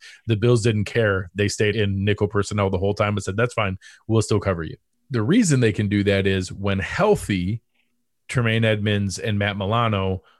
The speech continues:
are two of the most versatile linebackers in the N F L right now. They can cover like crazy. Tremaine Edmunds, you know, you guys understand with Terrell and the other brothers,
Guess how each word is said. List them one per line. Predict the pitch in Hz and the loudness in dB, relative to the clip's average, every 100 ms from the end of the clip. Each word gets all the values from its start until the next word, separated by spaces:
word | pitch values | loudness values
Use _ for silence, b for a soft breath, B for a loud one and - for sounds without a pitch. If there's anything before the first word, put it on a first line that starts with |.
| _ - | _ -2
are | 113 101 95 90 | 2 2 2 -2
two | - 135 117 | -2 2 2
of | |
the | 107 | 2
most | 107 101 | 2 0
versatile | 90 104 - 104 | 0 0 0 -2
linebackers | 95 101 95 95 90 95 85 | 0 0 0 -2 -4 -6 -6
in | |
the | 87 | -8
N | 90 | -6
F | 85 | 0
L | 135 | 2
right | 117 87 | 2 0
now. | 80 80 | -4 -6
They | 90 95 | -4 -4
can | 95 | -6
cover | 90 113 107 104 98 95 | -4 -2 0 0 0 -4
like | 95 - | -8 -6
crazy. | - 113 101 104 98 B B B B | -2 0 0 -2 -4 B B B B
Tremaine | - 131 139 127 | -4 0 2 2
Edmunds, | 127 117 104 92 - | 0 0 -2 -4 -6
you | 117 | -4
know, | 95 | -4
you | 98 | -2
guys | 104 98 95 | -2 -2 -4
understand | 104 95 92 104 101 98 | -4 -4 -4 -4 -2 -4
with | 90 | -6
Terrell | - 98 98 | -2 -2 0
and | 95 | -2
the | |
other | 92 90 | -2 -2
brothers, | 101 107 95 90 | -2 0 0 -2